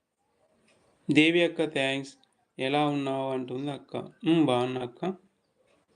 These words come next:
బాగున్నా చెర్రీ. మీరు ఎలా ఉన్నారమ్మా? హాయ్ నాగేంద్ర. నేహ అక్క, అనురాధమ్మ, థ్యాంక్స్ అమ్మ.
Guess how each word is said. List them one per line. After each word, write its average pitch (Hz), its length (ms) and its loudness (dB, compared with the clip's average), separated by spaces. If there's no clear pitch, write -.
బాగున్నా 143 280 6
చెర్రీ. 127 300 -4
మీరు 156 160 6
ఎలా 147 320 2
ఉన్నారమ్మా? 131 680 -8
హాయ్ 147 240 4
నాగేంద్ర. 131 500 -2
నేహ 170 240 6
అక్క, 170 240 -2
అనురాధమ్మ, 165 680 4
థ్యాంక్స్ 147 500 -4
అమ్మ. 127 340 -8